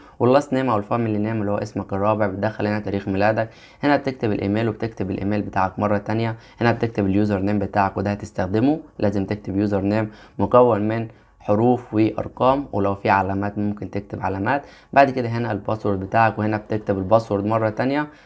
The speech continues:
بعد كده هنا انت بتضغط على create my account، بيجي لك طبعا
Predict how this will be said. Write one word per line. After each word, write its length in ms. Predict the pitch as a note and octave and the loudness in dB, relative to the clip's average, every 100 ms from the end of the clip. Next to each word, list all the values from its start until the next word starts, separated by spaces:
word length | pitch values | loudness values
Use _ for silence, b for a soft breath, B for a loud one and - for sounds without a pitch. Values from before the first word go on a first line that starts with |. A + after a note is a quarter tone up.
| B | B
بعد 200 | B2 C3 | 6 6
كده 200 | B2+ B2+ | 6 -2
هنا 180 | A#2 A#2+ | -4 -4
انت 120 | A2+ | -4
بتضغط 380 | G#2 - G#2+ G2+ | -6 -4 -4 -2
على 120 | G2 | -4
create 380 | F#2+ G2 G2 G#2 | -4 -6 -4 -4
my 100 | G2+ | -6
account، 560 | G2 - A2+ A#2+ A#2+ G#2+ | -6 -6 -2 -2 -2 -6
بيجي 320 | G2 G2 A#2 | -4 -2 0
لك 140 | A2 - | 0 0
طبعا 320 | G#2+ G#2+ G#2 | 0 2 2